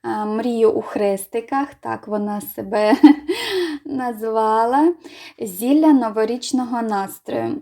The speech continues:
Ми звикли, що якщо зілля, ц-, то це обов'язково щось пов'язано з Гело-, з Геловіном. А тут новорічне, та ще й кожний елемент описується.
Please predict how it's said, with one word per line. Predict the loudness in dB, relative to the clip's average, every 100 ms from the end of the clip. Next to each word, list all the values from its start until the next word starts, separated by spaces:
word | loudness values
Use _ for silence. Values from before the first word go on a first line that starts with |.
| -8
Ми | -2 2 2 -2 _ -10
звикли, | -4 0 0 0 -8 -6
що | -2
якщо | -2 -2 0 0
зілля, | 4 4 4 2
ц-, | -2 -8 -8
то | -4 -4
це | -2 -2
обов'язково | -2 -2 -2 -2 -4 -2 0 2 0
щось | 0 -2 -2
пов'язано | -2 -4 2 2 2 -2 -4
з | -6
Гело-, | -2 2 4 2 0 -8 -8
з | -8 -2
Геловіном. | 2 4 2 2 -2 -2 -6 -10 -20 -20 -10
А | -2 -2
тут | 0 0 0
новорічне, | -2 -2 2 4 4 2 -2 -2 -6
та | -8 -6
ще | -6 -4
й | -4
кожний | -2 -2 2 0 0
елемент | -2 -2 -2 -4 -6 -6
описується. | -8 -2 -2 -2 -6 -6 -6 -8 -10 -10 -8